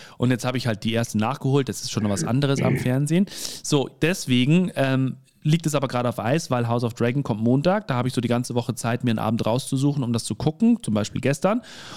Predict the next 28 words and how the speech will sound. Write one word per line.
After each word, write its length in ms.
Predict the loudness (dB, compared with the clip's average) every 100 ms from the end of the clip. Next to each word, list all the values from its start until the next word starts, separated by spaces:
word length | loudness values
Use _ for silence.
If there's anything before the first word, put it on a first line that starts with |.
| -10 0
Und 340 | 2 4 0
dann 160 | 0 0
kommt 160 | 0
Freitag 340 | 0 -2 0 0
Herr 80 | 0
der 140 | 2
Ringe, 380 | 4 4 4 2 -4 -6
beziehungsweise, 840 | -4 0 2 2 0 0 0 2 2 4 4
ähm, 320 | 2 2 2 -2 -2
die 200 | 0 2
Ringe 220 | 2 2
der 120 | 2 0
Macht. 320 | -2 -8 -16 -14 -14 -12 -4
Da 100 | -2
ist 80 | -2
jetzt 160 | -2 0
morgen, 500 | 2 2 0 0 0
beziehungsweise 520 | -2 -2 0 -2 0
heute, 400 | 0 2 2 0 -2 -12 -4
was 200 | -2 -2
sagen 260 | -2 0 2
wir? 240 | 2 2
Heute 120 | 2
ist 120 | 0
Donnerstag, 460 | 0 -2 -2 -4 0
ne? 160 | 0 -2 -8 -4
Also 200 | -2 -2
Freitag, 680 | -2 -2 0 0 0 -2